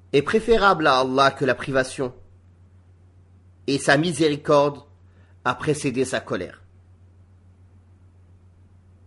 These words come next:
Cependant, il y a des causes pour obtenir son pardon, pour obtenir sa compassion, et si quelqu'un n'arrive pas à respecter ces causes,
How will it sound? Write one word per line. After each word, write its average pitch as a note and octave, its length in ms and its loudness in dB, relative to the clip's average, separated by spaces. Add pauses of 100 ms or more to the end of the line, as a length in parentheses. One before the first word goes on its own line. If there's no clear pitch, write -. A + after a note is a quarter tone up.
(1200)
Cependant, F#3 680 2 (1040)
il A#2+ 160 -8
y B2+ 80 0
a C#3 80 2
des B2 160 -4
causes C3+ 640 -4 (680)
pour A2 160 -4
obtenir B2 500 -2
son C#3+ 180 -8
pardon, D3+ 480 0 (680)
pour A2 160 -6
obtenir C3 500 -2
sa - 180 0
compassion, D#3+ 720 0 (760)
et - 80 -8
si D3 180 -10
quelqu'un F3 440 4
n'arrive D3+ 320 0
pas F3 240 4
à D#3 40 6
respecter E3+ 540 0
ces D#3 200 -4
causes, G#3+ 480 4